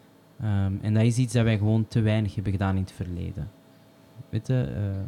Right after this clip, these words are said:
ik denk dat er vroeger geen tijd voor was.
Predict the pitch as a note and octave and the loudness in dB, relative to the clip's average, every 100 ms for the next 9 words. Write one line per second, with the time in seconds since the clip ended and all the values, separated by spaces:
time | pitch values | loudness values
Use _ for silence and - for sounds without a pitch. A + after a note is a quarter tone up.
0 | - - - - - - - - - - | -10 -20 -20 -20 -20 -20 -20 -20 -20 -20
1 | - - - - G#2+ G#2 G#2+ F#2 A#2 A#2+ | -20 -20 -8 0 0 0 -2 2 2 2
2 | G#2+ - A#2 - A2+ B2 - C3+ B2+ B2 | 0 2 2 2 2 0 0 0 2 0
3 | - - - | -4 -10 -12